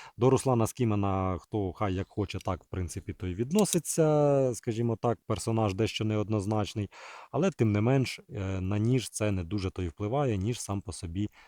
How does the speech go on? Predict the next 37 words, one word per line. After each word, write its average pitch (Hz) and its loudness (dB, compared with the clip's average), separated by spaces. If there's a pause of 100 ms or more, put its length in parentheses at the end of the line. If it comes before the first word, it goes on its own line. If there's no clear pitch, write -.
(180)
непоганий. 90 -2
До 82 -2
речі, 107 0
клинки, 104 -2
що 101 -4
в 87 -4
одного, 101 0
що - -8
в - -6
іншого, 95 -4
в 80 -12
принципі, - -8
я 90 -4
б - -12
сказав, 87 -6 (120)
по 101 -4
центру. 87 -6
Я 87 -6
вже 85 -6
не 90 -4
знаю, 98 -4
як 87 -6
це - -16
там 87 -8 (640)
в 92 -10
відео, 113 4
як 104 -4
ця - -8
камера 95 -2
має 92 -2
передати, 95 -6
але, 92 -2
як 95 -4
мені 90 -4
здається, 87 -6
що 98 -10
от 95 -10